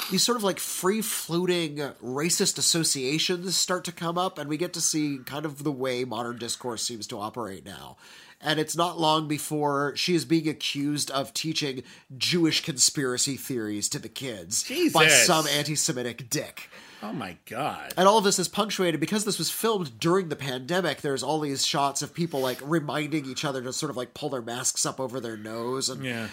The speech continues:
Speaker 1: it, it's just, like, everybody's just so annoyed by everything that's happening here. And by the time we get to the end of this, we get to see sort of, we get to see her defend herself. We get to see her teaching philosophy and how all of these, uh,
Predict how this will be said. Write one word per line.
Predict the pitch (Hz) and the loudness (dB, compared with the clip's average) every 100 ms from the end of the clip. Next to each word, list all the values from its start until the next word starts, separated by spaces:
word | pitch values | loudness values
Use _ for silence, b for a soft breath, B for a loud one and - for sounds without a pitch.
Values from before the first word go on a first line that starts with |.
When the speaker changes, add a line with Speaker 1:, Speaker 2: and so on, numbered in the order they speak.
| B | B
Speaker 1:
it, | 139 113 - | -6 -6 -6
it's | 156 156 - | -6 -4 -4
just, | - 147 | -2 0
like, | 160 156 | 0 0
everybody's | 143 180 180 151 | 2 4 4 4
just | 143 - | 4 4
so | 175 165 | 6 4
annoyed | 165 127 135 160 147 | 2 0 0 0 0
by | 120 | -2
everything | 131 160 147 135 | -2 -2 -2 -4
that's | 120 - | -6 -8
happening | - 113 147 147 135 | -8 -8 -8 -10 -10
here. | 143 156 165 165 B B B B B - | -6 -2 -2 -4 B B B B B 0
And | 160 151 143 127 - _ _ _ _ _ _ - _ _ _ _ _ _ 143 - _ _ _ 165 | 2 2 -2 -10 -12 _ _ _ _ _ _ -20 _ _ _ _ _ _ -20 -20 _ _ _ 0
by | 180 170 | 4 4
the | 170 | 4
time | 214 240 | 2 2
we | 190 | 2
get | 180 | 2
to | 170 | 2
the | 147 | 0
end | 139 | -2
of | 147 | -2
this, | 143 - | -2 -2
we | |
get | 143 - | -4 -2
to | 143 | 0
see | - 160 | 0 0
sort | - 143 | 0 -2
of, | 110 101 | -4 -6
we | 143 | -6
get | 147 | -4
to | 139 | -2
see | 175 | 2
her | 156 | 2
defend | 123 110 143 175 | 0 -4 -4 -2
herself. | 180 170 190 180 - | -2 0 2 2 0
We | |
get | 127 | -6
to | 117 | -4
see | - 147 139 131 B B B | -2 -2 -2 -4 B B B
her | - 156 | 0 0
teaching | 156 156 160 170 | 2 -2 -2 -2
philosophy | 151 147 151 151 147 156 151 139 | -2 -2 0 0 -2 0 -2 -2
and | 131 131 131 104 | -4 -4 -6 -12
how | 123 127 | -8 -2
all | 135 147 | 0 0
of | 131 | -2
these, | 131 117 | -2 -2
uh, | 113 117 110 | -2 -2 -2